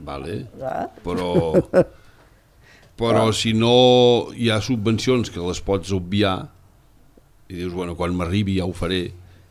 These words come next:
Speaker 1: En canvi, si tu
Speaker 2: No.
Speaker 1: fas les coses abans de que t'arribi
Speaker 2: Pot
Speaker 1: la
Speaker 2: haver
Speaker 1: subvenció
Speaker 2: fet. Si tu tens la subvenció assignada però no cobrada, vull dir, això pot cons-,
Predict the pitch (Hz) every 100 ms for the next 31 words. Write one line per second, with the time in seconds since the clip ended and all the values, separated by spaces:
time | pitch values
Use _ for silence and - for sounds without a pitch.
0 | - 90 92 104 101 92 98 110 104 101
1 | 95 98 - 110 92 82 85 95 90 92
2 | 92 92 98 98 95 107 139 104 135 113
3 | 131 - - _ _ _ _ _ - -
4 | 170 185 180 185 180 196 170 175 208 190
5 | - 185 180 190 196 175 170 165 165 165
6 | 156 170 190 180 - - _ - - -
7 | - - 156 160 151 - 160 156 156 -
8 | 156 139